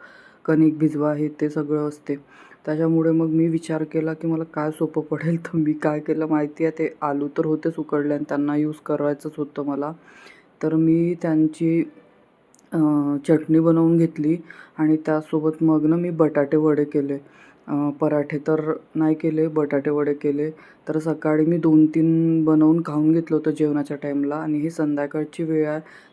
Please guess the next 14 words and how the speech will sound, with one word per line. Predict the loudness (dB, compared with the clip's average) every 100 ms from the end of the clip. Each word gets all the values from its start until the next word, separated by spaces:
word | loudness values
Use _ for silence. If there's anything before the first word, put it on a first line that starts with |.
| -4
तर |
इथे | -4 0 0
ना | 0
पाऊस | 0 0 0 0
येत | -2 -2
होता | -4 -2
आणि | 2
मला | 4 4
भूक | 0 -4 -6 0
लागली | 0 2 0
होती, | 0 -2 -4 -4 -14 -20 _ -6
त्याच्यामुळे | -6 -2 0 2 2 2
मग, | 2 0 0
अं, | 0 2 0